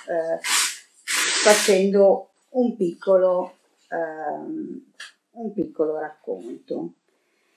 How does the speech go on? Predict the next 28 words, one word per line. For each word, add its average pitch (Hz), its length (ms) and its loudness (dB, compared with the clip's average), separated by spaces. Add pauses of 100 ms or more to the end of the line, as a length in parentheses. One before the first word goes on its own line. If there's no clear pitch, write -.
(540)
partendo 247 520 8
dalle 175 260 8
braccia 165 840 2
che 170 100 -6
non 139 200 -8
ci - 140 -20
sono 139 560 0
quasi, - 460 -16
no? 190 260 -6 (160)
Allora, 180 880 2
eh, 170 640 -4
dopodiché 233 540 4
non 208 160 -2
preoccupatevi, 175 760 0
non 185 160 -2
vedrete 156 520 -2
solo 143 280 -4
la 139 140 -6
mia 151 260 -14
faccia, 151 380 -8
perché - 460 -2
ho 170 120 0
intenzione 175 760 -4
fra 170 140 -4
una 170 200 -4
decina 165 360 -4
di 156 100 -8
minuti 170 540 -6